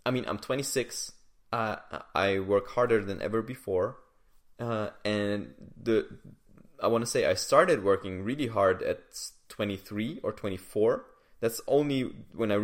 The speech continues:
realized, okay, so you can't, you know, just, like, do what you have to and then chill all the time if you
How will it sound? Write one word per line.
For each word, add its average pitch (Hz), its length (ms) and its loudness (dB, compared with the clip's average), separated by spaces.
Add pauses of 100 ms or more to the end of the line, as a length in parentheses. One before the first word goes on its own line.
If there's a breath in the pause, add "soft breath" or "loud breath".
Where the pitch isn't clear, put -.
realized, 104 360 2
okay, 101 300 -2
so 90 240 2
you 87 140 -6
can't, 104 440 -4
you 98 120 -6
know, 92 140 -2
just, 87 220 -4
like, 87 280 -4
do 113 80 -4
what 92 180 2
you 95 100 -4
have 107 300 0
to 95 120 -2 (140)
and 85 140 -4
then 85 260 -4 (440 soft breath)
chill 135 240 2
all 85 120 4
the 85 80 -4
time 85 440 -6
if - 280 -10
you 90 300 -6